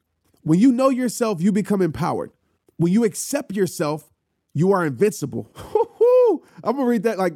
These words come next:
this is, man, I'm, "When you know yourself, you become empowered. When you accept yourself, you are invincible." And she's right, like, a hundred percent. Acceptance of self is the foundation for your greatness. And I'll tell you why.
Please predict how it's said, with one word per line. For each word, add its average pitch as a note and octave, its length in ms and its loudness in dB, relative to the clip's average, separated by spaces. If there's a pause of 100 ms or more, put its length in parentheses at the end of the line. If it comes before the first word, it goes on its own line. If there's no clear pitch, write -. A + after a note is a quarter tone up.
(100)
this - 220 0
is, G3+ 240 -8
man, F#3+ 420 -2 (120)
I'm, F#3+ 100 -4 (480)
"When E3 160 2
you C#4 160 4
know C#4 160 -2
yourself, G3+ 560 -2
you F#3 100 2
become G3 280 0
empowered. F3 540 -6 (180)
When E3 160 0
you B3 100 2
accept - 640 -4
yourself, D3+ 560 -4 (340)
you A3 220 2
are G#3+ 100 0
invincible." D#3 600 -4 (500)
And F3 100 0
she's C4+ 380 0
right, G#3 420 -6
like, F#3+ 180 -6
a D3+ 80 -4
hundred C#4 280 -2
percent. C4 480 -2 (340)
Acceptance C4+ 840 -4 (120)
of F#3 140 -6
self F3+ 480 -6 (320)
is E3+ 140 -2
the G3 100 -2
foundation F#3+ 760 -2
for F#3+ 140 -4
your F#3 140 0
greatness. F3+ 520 -6 (200)
And D#3+ 100 -2
I'll A3+ 120 -2
tell B3 180 -2
you A3+ 140 0
why. A3+ 280 -6